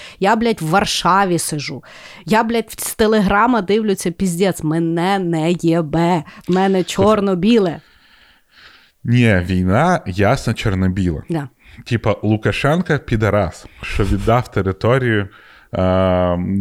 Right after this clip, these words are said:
Speaker 2: під на-, натиск російських військ, і тому в нас зараз от такий піздець на
Speaker 1: Ще в нього, а
Speaker 2: півночі
Speaker 1: ще в нього
Speaker 2: країни.
Speaker 1: карта є, яку привез.
Speaker 2: Да, ну,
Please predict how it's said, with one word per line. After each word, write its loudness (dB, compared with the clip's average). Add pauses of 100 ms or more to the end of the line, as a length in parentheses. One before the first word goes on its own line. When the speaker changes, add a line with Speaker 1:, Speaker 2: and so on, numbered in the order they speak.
(100)
Speaker 2:
під 0
на-, 2
натиск 0
російських -2
військ, -2
і 0
тому -2
в -4
нас 0
зараз 0
от -6
такий -2
піздець -2
на 0
Speaker 1:
Ще -4
в 0
нього, 4
а 4
Speaker 2:
півночі 2
Speaker 1:
ще 0
в 0
нього 4
Speaker 2:
країни. 2
Speaker 1:
карта -8
є, -16 (540)
яку -4
привез. -2 (140)
Speaker 2:
Да, 0
ну, 2